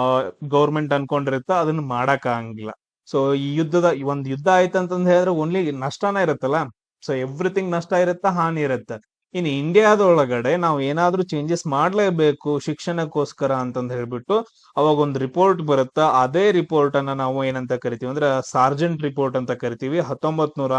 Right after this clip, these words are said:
ನಲವತ್ನಾಲ್ಕರೊಳಗ್ ಬರುತ್ತ. So, ಇಲ್ಲಿ ಏನ್ ಹೇಳ್ತಾರಂತಂದ್ ಹೇಳಿದ್ರೆ, ಎಲ್ಲಾ ವಿಶ್ವವಿದ್ಯಾಲಯಗಳನ್ನ ಸಪರೇಟ್ ಸಪರೇಟ್ ಆಗಿ ನೋಡ್ಕೊಳಕ್ ಆಗಂಗಿಲ್ಲ.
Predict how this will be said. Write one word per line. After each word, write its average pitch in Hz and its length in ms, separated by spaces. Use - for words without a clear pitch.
ನಲವತ್ನಾಲ್ಕರೊಳಗ್ 139 1000
ಬರುತ್ತ. 139 360
So, 202 240
ಇಲ್ಲಿ 202 320
ಏನ್ 233 180
ಹೇಳ್ತಾರಂತಂದ್ 202 800
ಹೇಳಿದ್ರೆ, 131 460
ಎಲ್ಲಾ 202 380
ವಿಶ್ವವಿದ್ಯಾಲಯಗಳನ್ನ 185 1500
ಸಪರೇಟ್ 180 420
ಸಪರೇಟ್ 170 400
ಆಗಿ 165 120
ನೋಡ್ಕೊಳಕ್ 156 500
ಆಗಂಗಿಲ್ಲ. 151 420